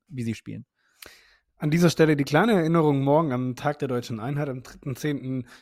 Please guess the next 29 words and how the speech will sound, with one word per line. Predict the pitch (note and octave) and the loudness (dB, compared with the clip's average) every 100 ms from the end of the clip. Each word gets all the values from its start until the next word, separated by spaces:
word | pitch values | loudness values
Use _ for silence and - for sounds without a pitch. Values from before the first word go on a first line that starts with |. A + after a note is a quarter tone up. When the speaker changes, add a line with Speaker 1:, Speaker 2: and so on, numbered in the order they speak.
| _ | _
Speaker 2:
beginnt | C3 D3 F3+ | -6 -4 -2
der | C#3+ | -2
Vorverkauf | - E3 E3 - C#3 C#3 | 0 0 0 -2 -2 -2
für | - B2+ | -4 -4
die, | A#2+ A#2 A2 - | -2 -4 -8 -8
äh, | B2 A#2 | -6 -6
Karten | - B2+ A2+ B2+ C3+ | -2 0 0 -2 -2
für | F3 | -2
die | D#3+ | 0
Euro | C3+ E3 E3+ | 0 -2 -2
zwanzig | - E3 D3+ | -4 -8 -6
vierundzwanzig | - E3+ E3+ D#3+ E3 - | -4 -4 -2 -4 -6 -8
hier | D3 | -6
in | C3+ | -4
Deutschland. | A#2 B2 D#3+ G#3 A3 | -6 -4 -2 -2 -2
Man | D3+ | -2
konnte | C3+ E3+ | -2 -2
sich | D3 C3+ | -4 -4
bereits | C#3 C3+ - | -2 -2 -2
registrieren, | C3+ B2+ E3 G#3 G#3 | -6 -2 2 4 4
auch | E3 C#3+ | 0 -4
die | D#3 | -2
Erinnerung | C#3+ D#3 D#3 D3 | -2 0 -2 -2
an | C3 | -4
euch | D#3+ | -8
zwei | - B2 | -4 -2
an | B2 A#2+ | 0 -2
der | - | -4
Stelle. | - D3 F#3 | -2 0 -2